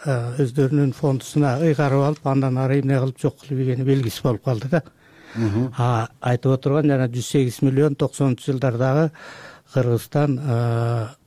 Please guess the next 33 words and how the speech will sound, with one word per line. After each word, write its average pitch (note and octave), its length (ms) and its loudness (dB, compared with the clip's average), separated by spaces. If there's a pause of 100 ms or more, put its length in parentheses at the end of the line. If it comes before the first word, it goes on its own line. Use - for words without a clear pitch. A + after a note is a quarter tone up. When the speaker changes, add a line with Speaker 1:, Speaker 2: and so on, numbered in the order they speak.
Speaker 1:
Россиянын C3+ 520 2
ортосундагы C3 680 0
соода C3+ 420 0 (280)
саттыктын C3 540 -4
ортосунан B2 500 0
чыккан - 320 -2
дефицит. - 460 -4
То B2 120 0
есть G#2+ 180 -2
биз - 240 -6
материалдарды A2 680 0
алганбыз, D#3 640 -2 (240)
ай-, B2+ 340 2
ар B2+ 240 2
кандай A#2 300 0
жардамдарды A#2 640 0
алганбыз, D3 640 -2
бирок, C#3 260 2 (640)
э, A2+ 300 -2 (280)
кайрып C3 280 0
бере C#3+ 140 4
алган C3 280 2
эмеспиз A2 360 -4
убагында. G#2+ 400 -4 (240)
Анан C3 360 -2 (500)
мунун D3 280 2
жоюнун D#3 460 4
эң D3+ 180 2
эле D3 160 2
негизги D3 400 0
себеби D#3 440 2
азыр C#3 400 2
биз C3 320 -2